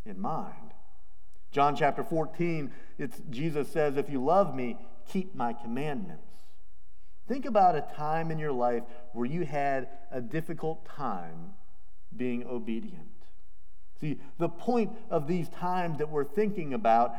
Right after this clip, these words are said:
is to say that it is all something that we all struggle with.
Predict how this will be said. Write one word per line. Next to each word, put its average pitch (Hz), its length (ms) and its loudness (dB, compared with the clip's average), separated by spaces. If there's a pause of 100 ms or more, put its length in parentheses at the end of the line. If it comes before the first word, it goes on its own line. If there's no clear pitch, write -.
(140)
is 180 160 6
to 156 120 0
say 190 480 2 (220)
that 160 240 2 (380)
it 165 140 2
is 156 120 0
all 165 300 4
something 165 420 -2
that 135 140 -2
we 147 240 -2
all 127 720 -2
struggle 147 360 0
with. 78 160 -4